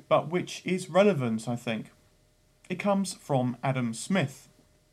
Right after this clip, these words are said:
He noted that the people with the most or the best kind of friends will be people who are praiseworthy in themselves. This is different from merely receiving lots of praise.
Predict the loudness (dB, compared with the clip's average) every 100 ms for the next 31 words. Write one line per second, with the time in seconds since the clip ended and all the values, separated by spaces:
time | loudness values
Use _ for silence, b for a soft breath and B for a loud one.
0 | _ _ _ _ _ _ b b _ _
1 | _ _ _ 0 6 6 6 2 -2 -8
2 | -12 -20 b b b b 0 0 -4 -2
3 | 0 2 2 0 0 -2 2 2 2 -2
4 | -8 -8 -2 0 2 2 0 -2 -2 0
5 | 0 -2 -2 -4 -8 -12 B B B B
6 | -4 -2 -2 -2 -4 -4 -2 0 0 0
7 | 0 0 -2 -2 0 -2 0 -2 -2 -8
8 | -10 -12 -8 -6 -4 -6 -6 -6 -8 -12
9 | -20 -20 -20 -20 -20 -20 -20 -20 -20 B
10 | B B -2 2 0 0 -2 0 -4 -4
11 | -2 0 2 0 0 0 0 -2 -2 0
12 | 0 -2 -6 -8 0 2 2 -2 -6